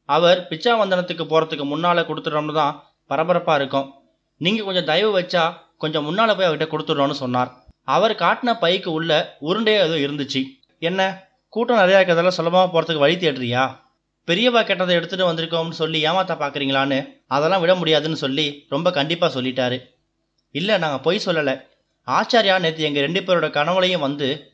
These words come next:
ஒரு விஷயத்த கேட்டார். அதனால தான் இந்த கொய்யா பழத்தை எடுத்துட்டு வந்திருக்கோம்," கெஞ்சலா சொன்னார் அந்த தம்பதி.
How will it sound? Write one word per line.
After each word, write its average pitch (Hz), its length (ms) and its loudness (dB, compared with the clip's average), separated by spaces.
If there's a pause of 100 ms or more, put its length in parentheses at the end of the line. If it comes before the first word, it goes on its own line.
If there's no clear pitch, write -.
(140)
ஒரு 147 160 -2
விஷயத்த 175 320 -4
கேட்டார். 135 400 -2 (600)
அதனால 202 400 2
தான் 185 400 0
இந்த 151 200 -6
கொய்யா 175 300 0
பழத்தை 175 260 0
எடுத்துட்டு 151 340 -4
வந்திருக்கோம்," 135 380 -4 (480)
கெஞ்சலா 196 380 2
சொன்னார் 165 420 -2 (140)
அந்த 139 160 -4
தம்பதி. 139 380 -2